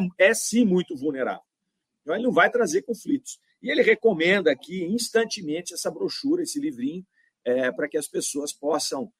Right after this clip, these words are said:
é, conhecer os argumentos aqui do doutor Grant e possam refletir sobre essa aliança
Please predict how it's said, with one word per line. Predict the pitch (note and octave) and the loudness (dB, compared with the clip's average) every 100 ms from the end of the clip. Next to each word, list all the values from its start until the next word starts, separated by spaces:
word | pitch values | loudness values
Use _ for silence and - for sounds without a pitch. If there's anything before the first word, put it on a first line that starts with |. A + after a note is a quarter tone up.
| _ _ | _ _
é, | B2+ | -4
conhecer | B2 A3 A3+ - F#3+ | 2 4 4 2 2
os | D#3 | 2
argumentos | D#3+ C#3 B2+ C#3+ - A#2 | 2 0 -2 -2 -2 -8
aqui | - A2+ | -8 -12
do | A2+ | -6
doutor | A#2 - D#3+ A2+ | -4 -2 -2 2
Grant | D3 G3 - _ _ - | 2 2 -2 _ _ -14
e | F3+ | -12
possam | - D3 - E3+ D3 | -2 0 0 -2 0
refletir | G3+ A#3 A#3 A3 - - G3 F#3 - _ _ | 2 2 2 0 0 -4 0 0 -2 _ _
sobre | - - D#3+ F3 E3 | -8 -2 -2 0 2
essa | D3+ D#3+ F#3+ | 4 2 0
aliança | F3 G3 D#3+ D3 D#3+ - F#3 | -2 0 0 0 -2 -6 -10